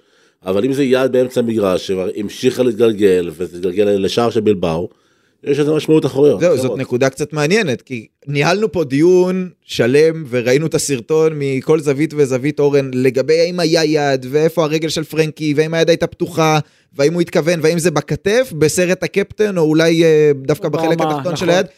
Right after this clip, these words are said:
Speaker 2: אבל פה אנחנו נכנסים עם ניסים לאיזשהו דיון, שהוא, הוא דיון כללי של עבר,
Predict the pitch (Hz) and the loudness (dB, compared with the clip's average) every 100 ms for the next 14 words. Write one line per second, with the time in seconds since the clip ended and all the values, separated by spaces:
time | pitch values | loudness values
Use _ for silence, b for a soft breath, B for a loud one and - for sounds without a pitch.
0 | b b 123 131 127 170 175 170 165 160 | b b -2 -2 0 0 0 -4 -6 -4
1 | 160 165 160 160 156 151 156 147 143 - | -4 -2 -4 -4 -6 -4 2 2 2 -2
2 | 147 143 220 220 - 135 131 120 117 110 | 0 4 2 2 -6 -6 -6 -6 -8 -4
3 | 117 151 - 131 139 240 - 127 110 117 | -2 -2 0 0 2 0 0 0 0 0
4 | 120 120 | 0 -2